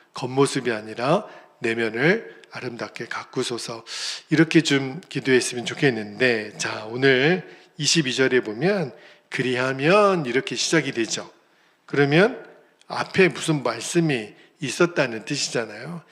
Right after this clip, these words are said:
그래서 어제 읽었던, 자, 이십일 절 말씀에 순종하면 그런 뜻인데, 자, 어제 읽었던 이십일 절을 다시 한번 볼게요. 이십일 절을 보면 "내 아들아,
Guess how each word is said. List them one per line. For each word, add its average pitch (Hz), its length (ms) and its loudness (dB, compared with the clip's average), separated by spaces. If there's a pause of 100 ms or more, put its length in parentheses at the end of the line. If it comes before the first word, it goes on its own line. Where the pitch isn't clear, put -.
(180)
그래서 110 280 -6
어제 127 260 2
읽었던, 120 800 0 (360)
자, 107 240 -14 (100)
이십일 160 460 2
절 170 160 6
말씀에 135 480 -2
순종하면 165 920 2
그런 143 240 4
뜻인데, 135 580 -2 (220)
자, 120 140 -2
어제 139 260 4
읽었던 147 420 4
이십일 135 380 -2
절을 120 480 0 (360)
다시 139 240 0
한번 151 200 6
볼게요. 117 560 -6
이십일 139 340 -2
절을 127 240 0
보면 120 540 -2 (680)
"내 160 500 2 (160)
아들아, 117 840 0